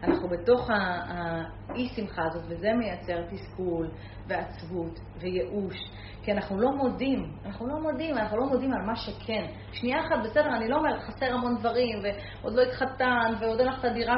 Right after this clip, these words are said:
שאת רוצה, ו-, ו-, אה, עוד אין לך את החלומות שלך, בסדר, ואת רוצה להיות ככה, ואת עוד לא זה, בסדר, ואת לא יודעת במה לעבוד, במה, נכון, שנייה, אבל בואו נראה, רגע, נראה על מה כן. ש-, יש כל כך הרבה דברים בחיים של הבן אדם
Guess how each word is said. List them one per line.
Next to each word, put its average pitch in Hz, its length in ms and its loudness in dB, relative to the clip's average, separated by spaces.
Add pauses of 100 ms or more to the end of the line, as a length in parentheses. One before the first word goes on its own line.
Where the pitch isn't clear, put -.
שאת 240 180 0
רוצה, 240 420 2 (180)
ו-, 220 200 2
ו-, 214 40 2 (400)
אה, 226 260 6
עוד 240 140 6
אין 262 80 4
לך 269 160 2
את 254 100 -4
החלומות 247 420 0
שלך, 247 160 -2 (120)
בסדר, 285 460 2
ואת 240 120 0
רוצה 226 200 -2
להיות 254 200 2
ככה, 254 320 -8
ואת 226 140 -6
עוד - 80 -6
לא 262 120 -4
זה, 226 120 -4 (360)
בסדר, 277 460 4
ואת 247 100 0
לא 254 60 0
יודעת 247 140 -2
במה 247 220 2
לעבוד, 226 520 0
במה, 220 400 0
נכון, 294 400 2 (100)
שנייה, 208 400 0 (480)
אבל - 140 -10
בואו 240 120 0
נראה, 208 240 -2
רגע, 190 240 -4
נראה 160 220 -6
על 156 80 -6
מה 165 120 -6 (100)
כן. - 560 -8 (200)
ש-, - 1080 -10
יש 214 140 -10
כל 254 140 0
כך 302 140 -4
הרבה 269 160 0 (120)
דברים 226 320 0
בחיים 202 320 -2
של 254 140 -2
הבן 180 180 -4
אדם 196 460 0